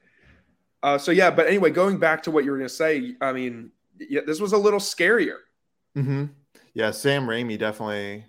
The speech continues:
Speaker 2: was closer to, uh, to Evil Dead than the Spider-Man trilogy with some of the,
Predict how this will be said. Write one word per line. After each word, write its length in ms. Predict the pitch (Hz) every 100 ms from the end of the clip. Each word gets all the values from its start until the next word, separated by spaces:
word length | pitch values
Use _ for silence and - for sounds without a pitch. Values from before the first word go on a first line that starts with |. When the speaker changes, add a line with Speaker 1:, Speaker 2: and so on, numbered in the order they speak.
| _ _ _ -
Speaker 2:
was 180 | 110 -
closer 420 | - 117 113 113
to, 340 | - 120 110
uh, 320 | 107 101 98 -
to 180 | -
Evil 420 | 135 131 123 110 107
Dead 360 | 107 110 107
than 140 | 101 101
the 100 | 92
Spider-Man 640 | - 107 110 98 101 101
trilogy 800 | - 101 98 92 98 98 98 98 -
with 260 | 104 98 _ _
some 240 | - 117 113
of 60 | 107
the, 240 | 101